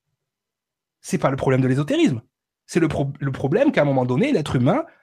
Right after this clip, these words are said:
qui sait plus qu'un autre, pense qu'il est plus intelligent que l'autre. C'est ça le, le, le nerf du problème. Le problème, il n'est pas dans la doctrine, le problème, il n'est pas dans le savoir, le problème, il est dans la structure de pensée humaine par rapport à ce savoir.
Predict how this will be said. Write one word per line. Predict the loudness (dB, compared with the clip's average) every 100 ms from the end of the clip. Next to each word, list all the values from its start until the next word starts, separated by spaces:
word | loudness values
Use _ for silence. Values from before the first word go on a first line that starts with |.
| _ _
qui | -4 -2
sait | -2 -4
plus | 0 2 0 0
qu'un | -2 2
autre, | 0 0 -8 _
pense | 0 0
qu'il | 0 -2
est | -2
plus | -2 -2
intelligent | 0 0 -2 -2
que | -2
l'autre. | -4 -4 -6 _ _ _ _ _ _ -12
C'est | -2
ça | 0
le, | 2 0
le, | 0 0
le | 0
nerf | -2 -2
du | -2
problème. | -4 -2 -2 -4 -8 _
Le | -4
problème, | 0 0 2
il | 2
n'est | 0
pas | 0 0 -2 _ _ _ _ _ _ -12
dans | 2 4 4 2
la | -4
doctrine, | -2 -4 -2 2 4
le | 4
problème, | 2 2 2 2
il | 2
n'est | 0
pas | -2 0
dans | -2
le | -4
savoir, | -4 -4 -2 -2 -4
le | -8
problème, | -6 0 4 6 6
il | 4
est |
dans | 6 6 4 0 _ _ _ _ _ _ _ _ _ _ _ _ -6
la | -4 -4
structure | -2 -4 -2 -2 0
de | -2
pensée | -2 -4 -4 -4
humaine | 0 0 0 0
par | -2
rapport | -2 -2 -4
à |
ce | -6 -10
savoir. | -12 -12 -16